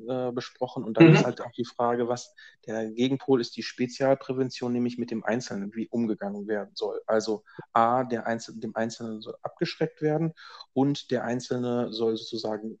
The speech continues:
Speaker 1: Leiden bestraft werden, wirklich für sich, dass er das nicht nochmal tut. Das ist, sind nochmal die anderen beiden Felder, die geg-,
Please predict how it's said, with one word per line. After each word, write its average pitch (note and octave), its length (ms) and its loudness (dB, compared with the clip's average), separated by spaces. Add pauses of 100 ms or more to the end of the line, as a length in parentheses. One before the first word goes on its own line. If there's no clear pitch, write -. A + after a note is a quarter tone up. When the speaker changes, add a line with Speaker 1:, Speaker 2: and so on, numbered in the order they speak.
Speaker 1:
Leiden A#2 680 0
bestraft C3 640 -2
werden, B2+ 320 -4
wirklich A#2+ 280 -8
für A#2 140 -8
sich, C3 220 -8
dass A#2 180 -6
er A2+ 60 0
das A2+ 160 -2
nicht A#2 160 -8
nochmal G#2+ 320 -8
tut. A#2 260 -2 (180)
Das A2 200 -12
ist, G#2+ 180 -14
sind A2+ 280 -8
nochmal A2+ 240 -4
die A2+ 120 -2
anderen A#2+ 240 0
beiden A#2 340 0 (500)
Felder, B2+ 420 4
die A#2+ 200 -6
geg-, A#2+ 320 0